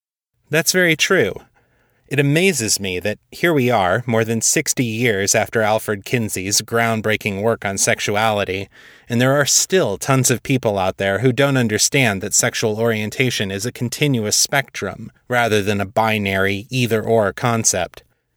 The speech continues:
In the mid-sixties, when the flashback takes place, that was even more true. Both Elias and Barbara misunderstand each other's sexuality. Elias, who is something like a one on the Kinsey scale,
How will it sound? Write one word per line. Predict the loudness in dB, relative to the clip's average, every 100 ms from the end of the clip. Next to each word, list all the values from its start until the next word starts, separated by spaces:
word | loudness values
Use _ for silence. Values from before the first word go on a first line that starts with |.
| _
In | 0
the | 2
mid-sixties, | 4 2 2 2 2 0 -2 -2 -2 0
when | -2
the | 0
flashback | 0 0 0 -2 -2
takes | -2 -2 -2
place, | -2 -2 0 0 -2 -2
that | -4 0
was | 0
even | 0 0
more | 0 2 2
true. | -2 -6 -8 -10 _ _ _ _ _ _
Both | 0 0 2
Elias | 2 4 4 4 2
and | 2 2 2
Barbara | 4 2 2 0
misunderstand | 2 0 0 0 0 2 2 0
each | -2 0
other's | 0 0 0
sexuality. | 0 0 -2 0 2 2 0 -4 -8 -10 _ _ _ _ _
Elias, | 0 2 2 2 0 0
who | 0 0
is | 2
something | 2 0 0 0
like | 0
a | 0
one | 0 2 0 -2
on | -4 -6
the |
Kinsey | -4 -4 -2 -4 0
scale, | 0 2 2 2 0